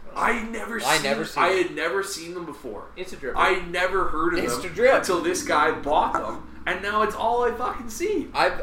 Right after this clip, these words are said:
Speaker 2: I had seen them, like, maybe once or twice. So I, I've noticed a trend in my ads, um, because, like, I'm obviously, like,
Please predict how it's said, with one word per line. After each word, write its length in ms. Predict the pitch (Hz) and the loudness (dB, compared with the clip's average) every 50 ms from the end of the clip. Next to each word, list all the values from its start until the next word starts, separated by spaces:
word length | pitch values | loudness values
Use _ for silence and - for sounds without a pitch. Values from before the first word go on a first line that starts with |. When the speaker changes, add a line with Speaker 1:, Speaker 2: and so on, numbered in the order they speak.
| - - - | -4 0 2
Speaker 2:
I 140 | 151 160 175 | 4 4 6
had 200 | 185 202 196 - | 4 2 2 0
seen 220 | - 170 165 165 180 | -4 -4 -4 -4 -6
them, 140 | 190 185 185 | -8 -6 -6
like, 200 | 165 156 - 139 | -6 -4 -4 -4
maybe 340 | 131 127 135 139 147 147 | -2 -2 -4 -4 -6 -6
once 320 | 139 123 135 127 127 - 147 | -6 -6 -6 -6 -8 -10 -14
or 20 | |
twice. 500 | - - - - - 104 123 156 160 - - - - | -14 -12 -10 -8 -8 -6 -8 -6 2 2 2 2 2
So 240 | - - 151 135 - | -2 -2 -2 -2 0
I, 280 | - 123 139 160 175 170 - - - - - - - - - - - - - - - - - - - - - - - - - - | 0 2 2 2 2 0 -4 -10 -14 -10 -8 -8 -8 -8 -8 -10 -14 -12 -8 -6 -4 -4 -4 -4 -4 -6 -6 -4 -4 -4 -2 0
I've 300 | 123 139 160 170 170 185 | 2 4 4 2 2 0
noticed 280 | 190 196 190 190 - | -2 -2 -2 -4 -6
a 60 | 165 147 | -8 -10
trend 260 | - - 160 151 147 | -8 -8 -6 -6 -6
in 160 | 139 135 127 | -8 -10 -10
my 240 | 117 113 107 113 110 | -8 -8 -6 -6 -6
ads, 480 | 95 90 - - 98 - - - - - - - - - - 117 123 | -6 -8 -8 -10 -10 -12 -14 -14 -16 -16 -16 -14 -12 -10 -10 -8 -6
um, 520 | 120 120 117 120 117 113 113 - - - - - - - - - - - - - - - - - - - 135 | -6 -4 -4 -4 -4 -4 -6 -8 -10 -16 -18 -20 -20 -20 -20 -20 -20 -20 -20 -20 -16 -16 -14 -14 -14 -14 -12
because, 340 | 139 131 135 151 147 139 127 | -14 -10 -4 -2 -2 0 0
like, 260 | 131 123 120 - - | -2 -4 -6 -6 -8
I'm 220 | 117 120 120 113 | -6 -6 -4 -4
obviously, 560 | 113 113 113 113 117 117 113 - - 117 113 | -4 -4 -4 -6 -6 -8 -8 -8 -8 -8 -6
like, 160 | 107 107 107 | -6 -8 -8